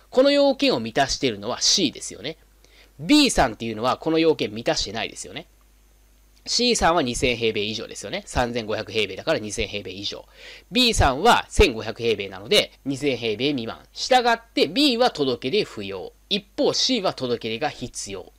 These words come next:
ということです。従って、ここに書いてある通りですよね。Bは事後届出を行う必要はないが、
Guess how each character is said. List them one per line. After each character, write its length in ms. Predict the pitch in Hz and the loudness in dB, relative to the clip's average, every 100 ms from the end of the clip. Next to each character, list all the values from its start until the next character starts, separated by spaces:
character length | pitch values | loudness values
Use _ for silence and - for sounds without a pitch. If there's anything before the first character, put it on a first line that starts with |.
| _ | _
と 80 | 254 | -2
い 40 | |
う 40 | 202 | -2
こ 80 | |
と 80 | 147 | -2
で 80 | 85 | -6
す。 220 | - - _ _ | -10 -18 _ _
従 180 | - 226 | -4 -2
っ 20 | |
て、 80 | 226 | -2
こ 120 | - | -6
こ 40 | 185 | -6
に 80 | 170 | 0
書 120 | 160 | 0
い 60 | 131 | 0
て 80 | |
あ 20 | 98 | -4
る 80 | |
通 140 | - 120 | -6 -6
り 80 | 92 | -6
で 120 | 60 | -14
す 140 | - | -14
よ 40 | 101 | -10
ね。 200 | 202 - _ _ _ _ - | -10 -12 _ _ _ _ -6
B 200 | 127 127 | -2 0
は 140 | 214 | 0
事 120 | 139 | 0
後 120 | 127 117 | -2 -2
届 300 | 120 107 104 | -4 -4 -4
出 100 | 165 | -2
を 180 | 135 | -2
行 100 | 110 113 | -4 -6
う 180 | 104 | -6
必 260 | 90 - - | -12 -18 -14
要 100 | 101 | -12
は 100 | 92 | -10
な 160 | 117 104 | -8 -8
い 100 | 78 | -2
が、 220 | 220 - | -2 -2